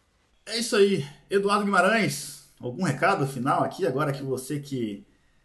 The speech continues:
conheceu mais profundamente também a tese de urânio, é novidade pra gente também, reconheço, né? Eu não conhecia, óbvio, não tem esse grau de profundidade que o Marcelo Lopes tem. Fico grato por ele ter aceitado o nosso convite, ter vindo aqui neste podcast. Alguma mensagem final depois de todo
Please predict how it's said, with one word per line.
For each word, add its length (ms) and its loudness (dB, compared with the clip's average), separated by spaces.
conheceu 500 0
mais 180 0
profundamente 600 0
também 280 0
a 60 0
tese 260 0
de 60 -2
urânio, 220 0
é 20 -2
novidade 380 -2
pra 140 -2
gente 240 -2
também, 260 -2
reconheço, 720 2
né? 100 -4
Eu 60 0
não 80 -2
conhecia, 640 -2
óbvio, 320 4
não 40 -2
tem 180 -6
esse 140 -6
grau 160 -2
de 80 -4
profundidade 680 -6
que 100 -2
o 60 4
Marcelo 400 -4
Lopes 440 -6
tem. 400 -4
Fico 200 -16
grato 400 0
por 100 -4
ele 160 8
ter 120 8
aceitado 800 6
o 40 -4
nosso 240 -8
convite, 480 -10
ter 160 -2
vindo 380 0
aqui 220 -4
neste 300 -2
podcast. 640 -4
Alguma 400 -4
mensagem 420 0
final 260 -2
depois 300 -2
de 80 -6
todo 460 -4